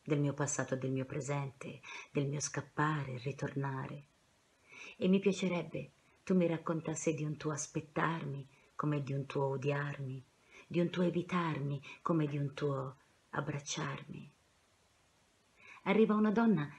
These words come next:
e ci chiede se vogliamo un bicchiere di vino, di quello loro, buono. Tu mi guardi e ridi, e d'improvviso so che non neghiamo tutte e due quello che è stato, perché esistono piccoli appigli a cui aggrapparci.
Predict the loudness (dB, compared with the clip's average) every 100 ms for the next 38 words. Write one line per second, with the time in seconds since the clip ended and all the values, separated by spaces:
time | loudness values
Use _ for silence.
0 | -6 -6 -2 2 4 2 2 0 2 0
1 | 0 -2 -2 -4 -2 -2 -2 -2 0 -2
2 | -4 -8 -14 _ _ _ _ -4 -2 0
3 | 2 4 4 2 -2 -8 _ _ _ -2
4 | 0 -2 -6 -10 -16 _ _ _ _ _
5 | _ _ _ _ _ 4 4 4 0 0
6 | 0 -2 -4 -4 -8 -16 _ _ 0 2
7 | 0 0 -4 -8 -10 _ _ -20 -20 _
8 | _ _ _ -20 -4 2 4 4 4 0
9 | 2 4 4 2 -4 -4 -4 -6 -10 _
10 | _ _ -20 2 4 4 2 2 2 2
11 | 2 -2 -4 -2 -2 0 -2 0 -2 -2
12 | -4 -6 -6 -6 -6 -6 -8 -10 _ _
13 | _ _ -18 -16 -4 -2 0 -2 -2 -2
14 | -2 2 0 2 2 2 0 2 2 -2
15 | 2 2 2 0 -2 0 0 -2 -6 -8
16 | -8